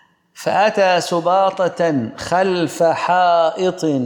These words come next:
أي خلف بستان لقوم،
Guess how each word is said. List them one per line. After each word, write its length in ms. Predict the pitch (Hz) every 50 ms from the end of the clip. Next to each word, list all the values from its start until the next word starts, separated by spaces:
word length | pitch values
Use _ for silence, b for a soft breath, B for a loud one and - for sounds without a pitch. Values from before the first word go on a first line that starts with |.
| 113 101 92 85 82 - - - _ _ _ _ - 104
أي 180 | 107 110 107
خلف 420 | 104 - - 151 165 156 151 - 151
بستان 920 | 143 143 147 131 - - - - 180 180 190 190 190 180 151 123 98 80 - - - - - _ _ _ _ _ _ _ _ _ _
لقوم، 640 | 107 110 113 - - 190 208 196 160 127 95 78